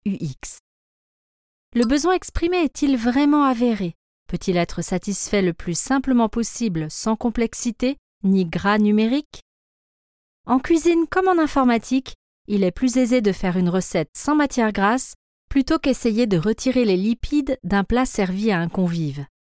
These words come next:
Concevoir de manière responsable, c'est aussi s'appuyer sur des bonnes pratiques acquises avec l'expérience ou rendues disponibles par l'ensemble de la communauté numérique responsable. Trouver les solutions de conception responsable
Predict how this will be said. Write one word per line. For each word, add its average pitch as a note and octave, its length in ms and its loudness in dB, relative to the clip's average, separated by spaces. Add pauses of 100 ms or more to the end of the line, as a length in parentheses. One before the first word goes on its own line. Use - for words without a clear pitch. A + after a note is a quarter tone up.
(680)
Concevoir D#4 480 2
de C4+ 80 4
manière G#3 380 2
responsable, A3+ 840 -2 (240)
c'est - 240 -4
aussi F3 240 -2
s'appuyer G3+ 480 0
sur G3+ 220 -2
des D#3 120 -2
bonnes G3 240 2
pratiques - 600 -4 (140)
acquises G#3+ 400 -2
avec E3 280 -2
l'expérience G#3 840 -2 (440)
ou B3 160 2
rendues C4+ 300 2
disponibles C4 640 0
par G3+ 200 -2
l'ensemble C#4+ 520 0
de A3 80 2
la G3 160 0
communauté A#3+ 580 2
numérique A#3 640 2
responsable. D3+ 880 -4 (1160)
Trouver E4+ 360 2
les E4 100 2
solutions B3+ 500 0
de G3 120 0
conception F#3 580 -2
responsable F#3 800 -2